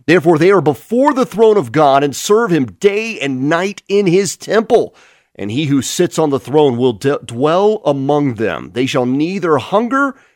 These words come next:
any more nor thirst any more.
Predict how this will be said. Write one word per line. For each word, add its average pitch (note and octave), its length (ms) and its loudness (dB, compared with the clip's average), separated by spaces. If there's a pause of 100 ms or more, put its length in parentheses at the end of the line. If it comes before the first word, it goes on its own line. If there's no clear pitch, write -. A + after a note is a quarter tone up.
(180)
any C4+ 320 2
more B3 640 -2
nor E3+ 320 4
thirst D3 640 0
any D3 260 2
more. D3+ 460 -2